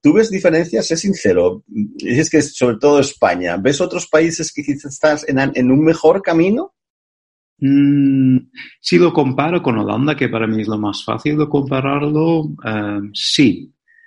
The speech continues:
Speaker 2: Em, en Holanda hay una cultura que la gente está, está más acostumbrada a, a pedir opinión de sus colaboradores,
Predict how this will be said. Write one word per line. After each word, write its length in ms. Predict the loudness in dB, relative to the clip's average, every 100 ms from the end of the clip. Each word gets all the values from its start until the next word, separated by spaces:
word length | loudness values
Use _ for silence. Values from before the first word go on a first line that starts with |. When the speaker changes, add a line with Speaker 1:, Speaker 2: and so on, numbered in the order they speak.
| _ _
Speaker 2:
Em, 1200 | -6 -2 -2 -2 -2 -2 -4 -2 -2 -2 -4 -6
en 180 | -4 -2
Holanda 760 | 0 2 0 0 0 0 -2 -4
hay 140 | -4 -2
una 200 | -4 -4
cultura 580 | -6 -4 -2 -2 -4 -6
que 460 | -6 -4 -6 -6 -8
la 120 | -8
gente 280 | -8 -8 -10
está, 640 | -10 -8 -6 -8 -8 -8 -10 -12 _ -20 -20
está 180 | -8 -2
más 300 | 2 2 0
acostumbrada 1120 | -6 -6 -4 -4 -2 -2 -2 -2 -2 -4 -6 -14 -12
a, 440 | -8 -6 -6 -6
a 60 | -4
pedir 360 | -2 0 0 0
opinión 720 | -2 -2 -2 0 2 2 0
de 100 | -6
sus 200 | -10 -10
colaboradores, 1080 | -6 -6 -4 -6 -4 -4 -2 -4 -6 -12 -18